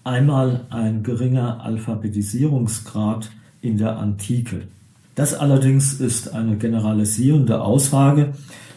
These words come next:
die nicht einzelne Regionen oder auch Kulturen berücksichtigt. Vor allem aber sagt das statistische Argument nichts über die Fähigkeiten eines Einzelnen aus. Die zweite Begründung ist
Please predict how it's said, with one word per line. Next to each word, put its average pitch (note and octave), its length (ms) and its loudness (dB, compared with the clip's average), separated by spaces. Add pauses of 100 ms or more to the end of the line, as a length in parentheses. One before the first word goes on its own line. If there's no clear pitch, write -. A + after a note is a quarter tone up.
(160)
die A#2 120 0
nicht B2 500 0
einzelne A2+ 680 0 (120)
Regionen A2 720 2
oder G2+ 240 0
auch G2+ 200 -6
Kulturen G#2+ 520 0
berücksichtigt. G#2 760 -2 (720)
Vor - 160 -2
allem E3+ 180 6
aber C3 300 4
sagt - 560 -4
das - 160 -4
statistische - 800 -6
Argument A2+ 680 -4
nichts - 560 -2
über B2 160 -4
die A2+ 160 -4
Fähigkeiten A2 960 -4 (280)
eines G2+ 460 -6
Einzelnen A2 540 -4
aus. - 460 -14 (1200)
Die A#2 80 0
zweite D#3 360 2
Begründung C#3+ 540 2
ist F3 420 -4